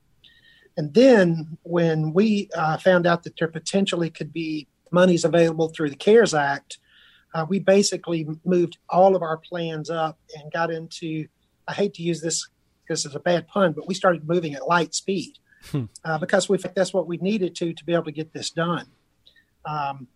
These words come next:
Speaker 1: I can tell you it's been a great challenge, but we feel like we're up to the task of meeting that. We also, Christopher, had always, um, planned to do our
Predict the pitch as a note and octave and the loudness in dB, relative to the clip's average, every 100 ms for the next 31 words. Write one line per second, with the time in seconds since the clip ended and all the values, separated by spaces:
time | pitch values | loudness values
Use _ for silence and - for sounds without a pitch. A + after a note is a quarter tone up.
0 | - F#3 F3+ E3 G3 G3 F3+ - F3 C3 | -6 -2 -2 4 4 4 0 0 0 2
1 | F3 F3 - F#3 F#3 F#3+ G3 F#3+ F3+ - | 0 0 0 2 2 2 -2 -6 -12 -16
2 | - - E3 D3+ - - - F3+ F3+ E3+ | -14 -8 -8 -10 -16 -18 -10 -8 -4 -2
3 | E3 D#3+ D#3 D#3+ - D#3+ C#3 - E3 D#3 | -2 -4 -6 -6 -8 -12 -14 -10 -6 -4
4 | C#3 - C3+ C3+ E3+ F#3 C#3+ C#3 C3 B2+ | -6 -12 -14 -8 -6 -6 -8 -10 -8 -10
5 | - _ _ _ _ _ - C#4+ G#3+ G#3+ | -12 _ _ _ _ _ 0 4 4 4
6 | G#3+ F#3+ F3+ E3 - F#3 - E3+ D#3 - | 0 -2 -2 -2 -8 -8 -4 -4 -4 -6
7 | E3+ G#3 G#3 E3+ D#3+ D3+ D3 - - - | -4 0 0 0 -2 -6 -10 -14 -16 -18
8 | D#3+ D#3+ C#3+ C#3+ B2 _ _ _ F#3+ F3+ | -10 -8 -8 -12 -20 _ _ _ -2 0
9 | F3 E3+ E3+ D3+ E3+ E3+ D#3+ F3 E3 | 0 -2 -6 -10 -6 -6 -2 0 0